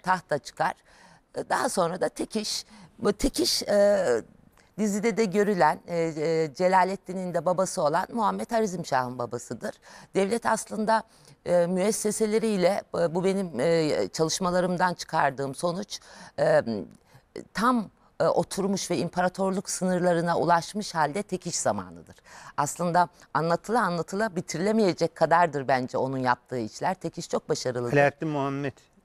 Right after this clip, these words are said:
Speaker 1: E, hayır, te-, babası Alaaddin
Speaker 2: Alaaddin
Speaker 1: Muhammed'in
Speaker 2: Muhammed'in babası.
Speaker 1: babası, yani Alaaddin
Speaker 2: Celaleddin'in dedesi.
Speaker 1: dedesi, evet. Babası mı dedim?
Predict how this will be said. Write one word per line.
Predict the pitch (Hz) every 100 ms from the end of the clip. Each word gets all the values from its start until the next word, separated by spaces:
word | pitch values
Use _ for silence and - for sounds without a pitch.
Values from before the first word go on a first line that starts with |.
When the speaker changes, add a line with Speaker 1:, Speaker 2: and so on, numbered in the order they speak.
| -
Speaker 1:
E, |
hayır, | 117 135 165 190 - - _ - -
te-, | - -
babası | 156 151 165 - 214 -
Alaaddin | 151 143 127
Speaker 2:
Alaaddin | 135 139
Speaker 1:
Muhammed'in | 143 135 139 135
Speaker 2:
Muhammed'in | 135 131 143 131
babası. | 104 104 -
Speaker 1:
babası, | 156 156 - 185 208 - - - -
yani | 156 170
Alaaddin | - 147 170 143
Speaker 2:
Celaleddin'in | 135 151 147 151 - 202 226
dedesi. | 151 101 107
Speaker 1:
dedesi, | 185 190 185 143 -
evet. | 147 156 - _ -
Babası | 143 160 226
mı | 240
dedim? | 143 110